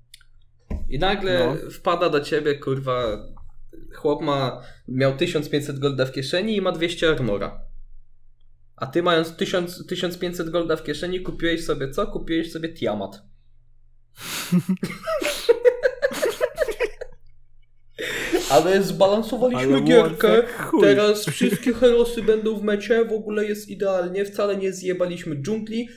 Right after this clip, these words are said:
Speaker 1: A D carry dalej nie jest useless, a kurwa A D herosy w ogóle są totalnie mua.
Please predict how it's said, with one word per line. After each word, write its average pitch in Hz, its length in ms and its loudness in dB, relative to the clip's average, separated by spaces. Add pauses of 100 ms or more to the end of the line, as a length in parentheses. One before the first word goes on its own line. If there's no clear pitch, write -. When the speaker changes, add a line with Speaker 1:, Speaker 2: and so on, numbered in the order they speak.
(140)
Speaker 1:
A 170 40 2
D 170 100 0 (160)
carry 180 200 2
dalej 185 320 2
nie 180 140 -2
jest 170 360 -4
useless, 226 400 0 (220)
a 196 80 -4
kurwa 208 400 -2
A 214 100 2
D 214 140 0
herosy 214 420 -2
w 185 80 -6
ogóle 202 280 -2
są 196 180 -8
totalnie 202 440 -2
mua. 190 560 -4